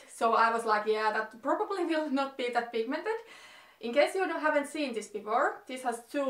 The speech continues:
layers in it. This one is mostly matte, except that the white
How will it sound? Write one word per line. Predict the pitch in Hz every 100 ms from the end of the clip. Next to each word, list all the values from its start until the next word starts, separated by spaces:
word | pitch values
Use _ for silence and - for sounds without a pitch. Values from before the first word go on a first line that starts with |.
| 220
layers | 208 240 302
in | 370
it. | 427 453 - - - -
This | 349
one | 359 339
is | 262 262
mostly | 233 262 302 262
matte, | 214 240 311 - -
except | 220 220 240 233 -
that | 226
the | 220
white | 240 240